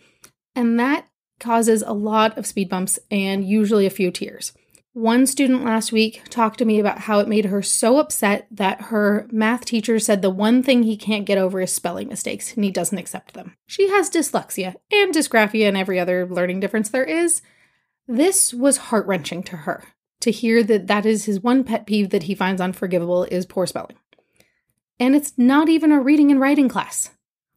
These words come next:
Why does the math teacher care so much about the spelling? It's not the main point of math class, but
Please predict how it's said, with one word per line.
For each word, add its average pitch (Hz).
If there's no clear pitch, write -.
Why 381
does 208
the 185
math 160
teacher 185
care 190
so 214
much 208
about 220
the 233
spelling? 320
It's 480
not 320
the 269
main 208
point 196
of 175
math 170
class, 359
but 311